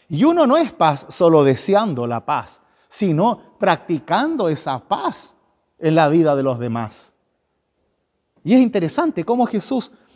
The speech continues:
invita a estos discípulos a ir directo hacia los corazones, hacia la vida cotidiana de la gente. Y no solamente tratar de convencerlos con las ideas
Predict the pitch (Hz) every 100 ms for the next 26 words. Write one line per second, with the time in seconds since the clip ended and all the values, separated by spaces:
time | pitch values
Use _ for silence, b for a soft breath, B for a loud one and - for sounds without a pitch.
0 | b b 185 170 226 285 185 180 214 202
1 | 139 135 - 139 - 123 135 135 165 165
2 | 160 _ _ _ _ _ _ _ - 302
3 | 311 208 160 165 185 175 269 320 - -
4 | 254 247 254 _ _ _ _ _ - 240
5 | 254 - 240 240 233 202 190 - 202 165
6 | - 247 262 247 214 143 - b b -
7 | 190 - 226 208 190 254 285 269 254 220
8 | 208 202 170 208 302 330 233 139 123 123
9 | - 131 127 113 123 110 b b b b
10 | 151 165 240 285 262 226 240 254 196 170
11 | 226 226 214 196 170 165 151 139 233 262
12 | 247 202 - 185 208 - 151 269 277 -
13 | -